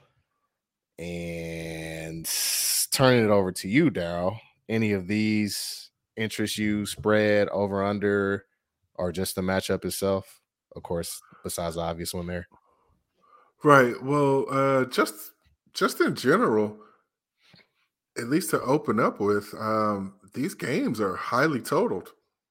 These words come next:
Speaker 2: You know, the lowest, the
Speaker 1: Yep.
Speaker 2: lowest one on the, on the, on the board is forty-six and a half o-, for the over under in the Dallas, uh, San Francisco game. Um,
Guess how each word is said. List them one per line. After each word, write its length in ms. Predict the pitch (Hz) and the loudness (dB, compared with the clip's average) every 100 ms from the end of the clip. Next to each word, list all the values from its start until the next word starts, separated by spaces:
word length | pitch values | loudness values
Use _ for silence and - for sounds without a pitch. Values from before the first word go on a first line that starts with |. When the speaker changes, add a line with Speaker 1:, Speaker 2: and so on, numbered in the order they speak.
| _ _ _ _ - | _ _ _ _ -6
Speaker 2:
You 60 | |
know, 120 | 117 113 | -2 0
the 100 | 107 | 2
lowest, 520 | 107 123 143 143 - - _ _ | 4 6 4 2 -6 -16 _ _
the 80 | - | -4
Speaker 1:
Yep. 60 | 113 | 2
Speaker 2:
lowest 220 | 131 139 - | 2 2 -2
one 180 | 135 | -2
on 160 | 135 127 | -2 -2
the, 220 | 120 127 - _ | -4 -6 -14 _
on 180 | - 117 | -10 -6
the, 240 | 117 110 110 | -2 -2 -4
on 120 | 117 | -6
the 80 | 113 | -8
board 440 | 104 113 147 - 107 | -6 -2 0 0 0
is 260 | 104 101 | -2 -4
forty-six 760 | - - - 123 127 120 139 - | -10 -16 2 4 4 2 -2 -2
and 80 | 117 | -4
a 40 | 110 | -2
half 360 | 147 170 120 - - - _ _ _ _ - | 0 0 -4 -12 -20 -20 _ _ _ _ -12
o-, 180 | 110 - - | -10 -10 -10
for 120 | 120 | -2
the 160 | 117 120 | 2 6
over 280 | 123 117 117 | 6 6 4
under 260 | 113 113 | 4 2
in 100 | 110 | 2
the 80 | 110 | 0
Dallas, 480 | 101 113 123 117 117 - _ _ _ _ - | 2 4 4 2 -2 -14 _ _ _ _ -10
uh, 220 | 107 107 | -2 -2
San 240 | 107 127 120 | -2 -4 -4
Francisco 540 | 110 - 180 - 110 | -4 -2 -2 0 0
game. 360 | 104 101 104 - _ _ _ _ _ _ _ | 0 -2 -4 -8 _ _ _ _ _ _ _
Um, 600 | 104 110 107 101 98 101 | -4 0 0 -2 -4 -12